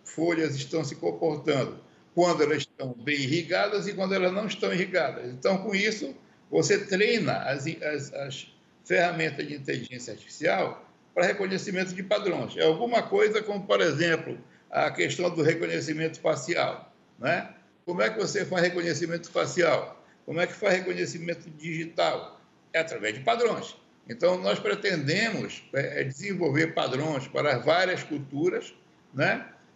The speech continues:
E que, uma vez colocados esses sensores, que vão ser, pretende ser sensores baratos, né? E de fácil manuseio, fácil manipulação,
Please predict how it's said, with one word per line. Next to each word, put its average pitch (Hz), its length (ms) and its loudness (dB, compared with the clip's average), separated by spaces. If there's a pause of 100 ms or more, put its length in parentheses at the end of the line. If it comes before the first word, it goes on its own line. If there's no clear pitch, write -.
E 185 140 -2
que, - 600 0
uma 247 300 2
vez 151 300 2
colocados 143 600 2
esses 135 240 -8
sensores, 156 500 -2
que - 120 -14
vão 135 100 -4
ser, 135 340 -6 (400)
pretende 151 460 0
ser 151 140 -2
sensores 139 580 -2
baratos, 135 560 2
né? 185 320 -4 (260)
E 131 120 -4
de 143 120 -2
fácil 170 380 0
manuseio, 143 680 0
fácil 139 320 0
manipulação, 135 880 -4